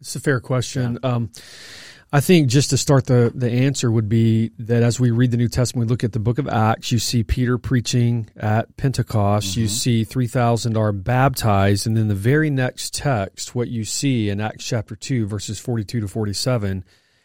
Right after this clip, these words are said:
Speaker 1: is the functionality of the church, the breaking of bread. Two times in that paragraph, breaking of bread is mentioned,
Speaker 2: Mm-hmm.
Speaker 1: the first of which I would take to be the Lord's Supper.
Speaker 2: Mm-hmm.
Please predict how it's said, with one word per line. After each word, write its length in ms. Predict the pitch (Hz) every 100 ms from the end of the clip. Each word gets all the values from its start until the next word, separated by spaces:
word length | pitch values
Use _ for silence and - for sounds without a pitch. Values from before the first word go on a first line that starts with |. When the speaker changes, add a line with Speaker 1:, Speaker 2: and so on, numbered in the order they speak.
| _ _
Speaker 1:
is 160 | 127 104
the 80 | 113
functionality 840 | - 131 - 127 120 120 117 113
of 60 | 107
the 100 | 104
church, 560 | - 131 120 117 - -
the 120 | 110
breaking 480 | 104 117 113 120 107
of 120 | 98
bread. 520 | 104 110 107 107 104
Two 160 | - 165
times 760 | - 147 135 110 107 110 - _ _ _ _ -
in 140 | 123 113
that 200 | 123 139
paragraph, 680 | - 139 113 104 104 104 -
breaking 460 | 110 120 - 113
of 160 | 107 98
bread 280 | 107 113 107
is 120 | 98
mentioned, 560 | 113 113 104 104 101 98
Speaker 2:
Mm-hmm. 300 | - - - - -
Speaker 1:
the 80 | 131
first 360 | - 156 147
of 160 | 127 -
which 240 | 120 107
I 100 | 117 107
would 160 | 107
take 280 | - 117 104
to 60 | 107
be 200 | 104 107
the 100 | 104
Lord's 500 | 101 107 101 95 - -
Supper. 640 | - 131 113 101 98 92
Speaker 2:
Mm-hmm. 180 | -